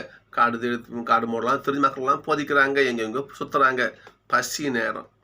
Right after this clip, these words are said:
பசி கொடுமை. இப்போ என்ன பண்ணுவாங்க? போய் ஒரு கதிர் கொய்து, பசிக்காக கோதுமை கதிர்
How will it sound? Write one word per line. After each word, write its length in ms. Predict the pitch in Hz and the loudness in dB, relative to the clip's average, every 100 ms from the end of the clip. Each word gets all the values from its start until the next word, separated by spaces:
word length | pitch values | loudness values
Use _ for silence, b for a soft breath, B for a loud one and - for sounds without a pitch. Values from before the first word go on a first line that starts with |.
| _ _ _ _ _ _ _ _ _ _ | _ _ _ _ _ _ _ _ _ _
பசி 240 | 170 170 180 | -4 -4 -2
கொடுமை. 380 | 143 117 - - _ _ _ _ _ _ _ _ _ - | -2 -4 -8 -18 _ _ _ _ _ _ _ _ _ -20
இப்போ 180 | _ 165 | _ 2
என்ன 120 | 196 | 2
பண்ணுவாங்க? 380 | 180 175 165 143 107 90 - - | 2 4 4 4 2 -2 -14 -20
போய் 200 | - 147 | -6 -2
ஒரு 80 | 135 | -2
கதிர் 340 | - 151 151 147 | 0 2 2 2
கொய்து, 380 | 131 123 127 143 107 - | 2 2 4 2 2 -2
பசிக்காக 480 | 143 185 170 160 160 | -2 0 0 -2 0
கோதுமை 320 | 175 156 147 | -2 0 2
கதிர் 240 | 147 139 | 4 4